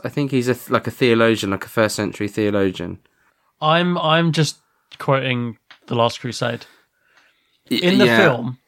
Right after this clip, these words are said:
Speaker 2: in the film,
Speaker 1: Uh, this is why
Speaker 2: they
Speaker 1: it would have
Speaker 2: say
Speaker 1: helped for me to watch the film again.
Speaker 2: They say
Speaker 1: Um,
Speaker 2: that the cup, they said, "The cup holds the blood of Jesus Christ. He was
Speaker 1: Yeah.
Speaker 2: trusted to Joseph of Arimathea." Oh, so he wasn't at the Last Supper, he was trusted to him.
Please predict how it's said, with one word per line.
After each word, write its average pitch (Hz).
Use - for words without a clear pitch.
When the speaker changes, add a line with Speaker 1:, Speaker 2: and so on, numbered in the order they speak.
Speaker 2:
in 180
the 214
film, 165
Speaker 1:
Uh, 110
this 131
is 120
why 120
Speaker 2:
they 151
Speaker 1:
it 143
would 120
have 151
Speaker 2:
say 143
Speaker 1:
helped 139
for 107
me 104
to 117
watch -
the 110
film 107
again. 98
Speaker 2:
They 156
say 151
Speaker 1:
Um, 151
Speaker 2:
that 151
the 151
cup, -
they 143
said, 143
"The 143
cup 185
holds 156
the 156
blood 123
of 127
Jesus 127
Christ. -
He 139
was 139
Speaker 1:
Yeah. 151
Speaker 2:
trusted 151
to 151
Joseph 139
of 139
Arimathea." 123
Oh, 147
so 160
he 170
wasn't 175
at 139
the 143
Last 131
Supper, 123
he 120
was 120
trusted -
to -
him. 110